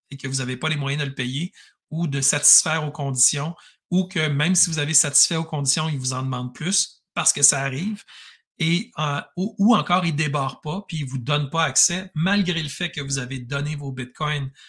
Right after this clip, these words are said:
pour essayer de récupérer votre vie. Donc, faites des sauvegardes au sens large dans votre vie. Privez-vous pas de ce niveau de protection-là. Vous en avez vraiment, mais vraiment besoin.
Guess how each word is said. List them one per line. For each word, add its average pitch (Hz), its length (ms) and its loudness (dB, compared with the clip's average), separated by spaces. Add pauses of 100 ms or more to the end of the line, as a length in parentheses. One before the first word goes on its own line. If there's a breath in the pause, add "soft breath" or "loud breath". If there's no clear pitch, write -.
(140 loud breath)
pour 160 140 -4
essayer 143 220 0
de 143 60 -4
récupérer 131 460 -4
votre 123 200 -8
vie. 160 200 -4 (300 loud breath)
Donc, 151 320 -2 (260)
faites 190 400 0
des 143 120 -4
sauvegardes 135 640 -2 (100)
au 190 160 2
sens 139 360 0
large 139 320 -2
dans 160 200 2
votre 135 220 -2
vie. 139 300 -6 (340 soft breath)
Privez-vous 185 640 4
pas 165 260 -4
de 143 120 -4
ce - 160 -4
niveau 156 500 0
de 139 80 -2
protection-là. 139 760 -4
Vous 139 240 -4
en 131 120 -4
avez 127 400 -8 (220)
vraiment, 151 560 0
mais 127 100 -6
vraiment 131 460 -6
besoin. 120 320 -12